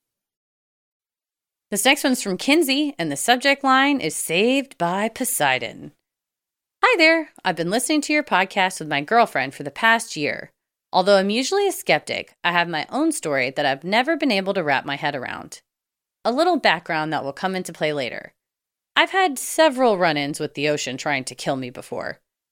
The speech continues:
When I was three years old, my mom was holding me in the water when a rip current took me out from her hands and launched me into the sea. Another time, when I was six,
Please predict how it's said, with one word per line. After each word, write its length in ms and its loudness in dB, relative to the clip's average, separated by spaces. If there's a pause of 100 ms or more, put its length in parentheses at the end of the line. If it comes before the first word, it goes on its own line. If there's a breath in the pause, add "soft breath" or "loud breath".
(260)
When 140 0
I 80 4
was 140 -2
three 260 4
years 240 2
old, 340 0 (200)
my 120 0
mom 300 4
was 140 -4
holding 300 -4
me 120 -2
in 80 -4
the 80 -2
water 340 2
when 140 -6
a 80 -4
rip 320 0
current 400 -6
took 280 0
me 120 2
out 240 2
from 140 -6
her 100 -4
hands 540 0 (260 soft breath)
and 200 -2
launched 480 2
me 200 -2
into 280 -2
the 80 -2
sea. 460 -10 (680)
Another 320 4
time, 340 2
when 140 0
I 60 2
was 120 -2
six, 480 -2